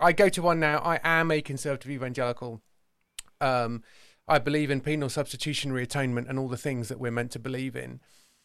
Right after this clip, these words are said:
But there's an awful lot of stuff in the Bible that, that is weird, doesn't fit that,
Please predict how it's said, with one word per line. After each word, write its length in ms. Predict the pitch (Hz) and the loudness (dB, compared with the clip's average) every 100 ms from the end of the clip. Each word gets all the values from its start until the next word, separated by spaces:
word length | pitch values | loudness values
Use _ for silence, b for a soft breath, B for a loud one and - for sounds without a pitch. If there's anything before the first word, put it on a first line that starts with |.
| _ _ _ | _ _ _
But 500 | 139 185 175 - - - - - _ - | 6 8 8 4 -6 -10 -18 -20 _ -2
there's 180 | 185 180 | 2 4
an 80 | |
awful 280 | 214 233 196 | 6 6 6
lot 100 | 196 | 4
of 80 | 180 | 4
stuff 280 | - 175 - - | 2 2 2 -4
in 260 | 175 180 170 | -2 0 0
the 80 | |
Bible 680 | 135 156 160 151 131 131 131 - | 4 4 4 2 -4 -8 -12 -14
that, 140 | - - - _ _ _ _ _ _ _ - | -12 -12 -12 _ _ _ _ _ _ _ -6
that 160 | 170 - | -6 -4
is 180 | 175 143 | -6 -6
weird, 540 | 131 165 170 175 185 - - - _ _ 143 | -2 2 2 2 0 -2 -8 -16 _ _ -6
doesn't 340 | 170 165 165 | 0 0 0
fit 360 | - - 165 147 | -6 -4 -4 -2
that, 500 | 170 135 - - - | -2 -2 -4 -10 -12